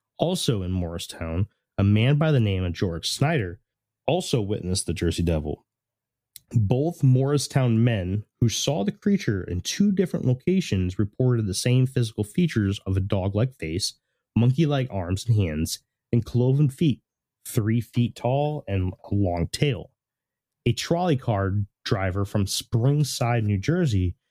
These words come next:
by the name of Edward Davis, was driving a trolley load full of people when the creature scared them so much that after the encounter, Edward started carrying a pistol with him to work. Reverend John Purcell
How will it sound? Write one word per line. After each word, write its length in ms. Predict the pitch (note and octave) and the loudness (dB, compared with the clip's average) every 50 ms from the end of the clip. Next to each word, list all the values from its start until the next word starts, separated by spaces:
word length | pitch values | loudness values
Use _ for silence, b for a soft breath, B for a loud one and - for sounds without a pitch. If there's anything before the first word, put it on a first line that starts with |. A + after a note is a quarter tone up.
| _ _ _ _ - | _ _ _ _ 0
by 120 | G#2 G#2+ | 0 2
the 100 | G#2+ G#2+ | 2 2
name 280 | G#2+ G#2 G#2 G#2+ G#2 G2+ | 2 2 4 4 4 2
of 120 | F#2 F#2+ - - | 2 0 -2 0
Edward 440 | B2+ D3 D3 D3 E3+ D3+ B2+ - - | 2 2 2 2 2 0 0 0 -2
Davis, 520 | C3 C3+ D#3+ B2+ - - - - - - _ _ _ - | -2 0 0 -2 -4 -6 -10 -12 -14 -14 _ _ _ -2
was 140 | A#2 G#2+ F#2+ | -2 0 0
driving 380 | - A#2 G#2 A#2+ B2+ D#3 E3+ | 0 0 0 2 2 2 2
a 40 | F3 | 0
trolley 480 | E3 - - - B2+ B2 A#2 A2+ A#2 A#2 | 0 -2 0 0 2 2 4 4 2 2
load 380 | A2 G#2 G#2+ G2+ F#2+ F#2+ F#2+ | 2 2 2 2 2 0 -2
full 220 | - - B2+ B2 B2+ | -2 -2 -2 0 0
of 100 | C3 - | -2 0
people 460 | - F3 E3+ - - G2 F#2+ F#2+ - B B B B B B | 0 0 2 2 2 0 0 0 -2 B B B B B B
when 180 | B2+ B2 A#2+ | 2 4 4
the 60 | A#2 A2 | 2 0
creature 460 | - - - E3 F3+ E3+ - - A#2+ | -2 -2 0 0 0 0 0 -2 -2
scared 680 | - - - - - _ - F3 F#3 G3 D3+ A#2 G#2+ - _ _ _ _ _ - | -2 -2 -4 -8 -6 _ 0 0 2 2 0 0 -2 -4 _ _ _ _ _ 0
them 260 | B2 A2+ A2 G2+ G2+ | 0 2 2 2 0
so 260 | - - - - F#3 | -2 -2 -2 0 2
much 420 | G3+ G3 F#3+ F3 C3 G#2 - - - | 4 4 4 2 2 -2 -6 -8 -6
that 140 | G#2 - - | -8 -4 -2
after 280 | - B2 B2+ - - E3+ | 0 2 2 2 2 2
the 160 | C#3+ D3 D3+ | 2 4 4
encounter, 600 | C3 B2 - - - F3+ F#3 C#3 - G2+ F#2 - b b b b b _ - | 4 2 0 0 -2 0 2 2 2 2 0 -4 b b b b b _ -2
Edward 360 | G#2+ C3+ C3 C3 D3 D3 - | 0 2 2 2 0 -2 -4
started 360 | - - A#2 A#2 A2+ - - | -2 0 0 0 0 -2 -2
carrying 220 | - G2+ F#2 F#2 | 0 0 0 0
a 60 | F#2 - | -2 -4
pistol 420 | - - - F#3 E3+ - - G#2 | -4 -4 -2 -2 -2 -2 -2 -2
with 160 | F#2+ F#2 E2+ | -2 -2 -2
him 180 | E2 E2+ E2+ E2 | -2 -2 -2 0
to 60 | E2+ | 0
work. 280 | E2+ E2 - - - - _ _ _ _ _ _ _ _ _ _ _ _ _ _ _ _ - | -2 -2 -2 -4 -6 -10 _ _ _ _ _ _ _ _ _ _ _ _ _ _ _ _ 0
Reverend 440 | G#2+ G#2 G#2+ G#2 A2+ A#2+ A2+ G#2+ F#2+ | 0 2 2 2 2 2 2 2 0
John 320 | - G#2+ G2 A2+ A#2 A2 | -2 -2 0 0 0 0
Purcell 560 | - - - D3+ - - - G2 F2+ - - | -2 -4 -4 -4 -2 -2 -2 -2 -2 -4 -6